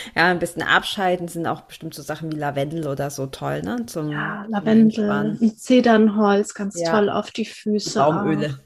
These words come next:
Speaker 2: Genau, die ganzen Baumöle, die uns auch erden, ja,
Speaker 1: Genau,
Speaker 2: die uns
Speaker 1: so die
Speaker 2: mehr,
Speaker 1: Wurzeln.
Speaker 2: noch mehr verwurzeln, das ist ja auf den Füßen auch ganz toll.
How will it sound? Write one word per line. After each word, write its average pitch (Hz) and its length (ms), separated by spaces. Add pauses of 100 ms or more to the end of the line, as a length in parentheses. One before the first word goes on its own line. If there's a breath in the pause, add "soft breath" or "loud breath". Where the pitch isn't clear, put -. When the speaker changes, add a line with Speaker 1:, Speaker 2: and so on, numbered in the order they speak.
(360 loud breath)
Speaker 2:
Genau, 226 240
die 233 100
ganzen 233 280
Baumöle, 240 460
die 240 140
uns 214 160
auch - 180
erden, 240 640
ja, 208 140
Speaker 1:
Genau, 147 140
Speaker 2:
die 147 60
uns 220 120
Speaker 1:
so 170 80
die 226 60
Speaker 2:
mehr, 226 180
Speaker 1:
Wurzeln. 185 260
Speaker 2:
noch 254 240
mehr 226 220
verwurzeln, 233 760
das 220 120
ist - 40
ja - 120
auf 202 100
den - 120
Füßen 220 360
auch - 240
ganz 240 340
toll. 233 560